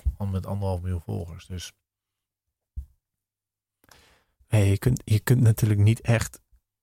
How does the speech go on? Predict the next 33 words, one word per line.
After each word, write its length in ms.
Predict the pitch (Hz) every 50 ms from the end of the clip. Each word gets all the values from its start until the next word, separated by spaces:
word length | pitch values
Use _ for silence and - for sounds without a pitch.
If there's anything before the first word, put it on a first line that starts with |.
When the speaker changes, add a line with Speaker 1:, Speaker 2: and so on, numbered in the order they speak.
| _ _ _ _ _ _ _ _ _ _ _ _ _ _ _
Speaker 2:
een 160 | - 123 117 -
emotie 560 | - 120 120 113 113 120 123 - - 123 107
hebben 240 | 101 101 101 107 107
<laughs> 20 | 87
met 300 | - - - - - -
een 80 | 117
Speaker 1:
Met 200 | 104 113 110 - -
een 120 | 113 107
Speaker 2:
robot. 240 | 101 104 107 110 104
Speaker 1:
robot. 400 | 104 101 90 87 87 87 - _ _
Speaker 2:
Maar 160 | _ 107 101
we 60 | 101
zitten, 360 | 101 - 127 113 123 120 113 120
ja, 280 | 117 113 107 95 95 - _ _ _ - - _ _
voor 160 | - - 123
de 80 | 110 104
luisteraars 560 | 107 110 120 123 - - 123 113 120 127 -
thuis, 360 | - - 117 117 131 139 -
we 100 | - -
zitten 260 | 113 - 110 110 - 113
nu 100 | 107 107
naar 140 | 107 104
een 80 | 104 107
scherm 220 | - - 113 113
te 100 | 113 -
kijken 360 | - - 107 107 110 - 120 107
waarop 260 | 104 101 101 - -
we 120 | 107 101 98
Lil 240 | 104 101 110 113 113
Miquela 640 | 110 107 104 - - 107 110 110 110 107 110 110
op 100 | 107 104
Instagram 480 | - - 113 - - - 110 104 104 107
zien. 260 | 101 107 104 110 -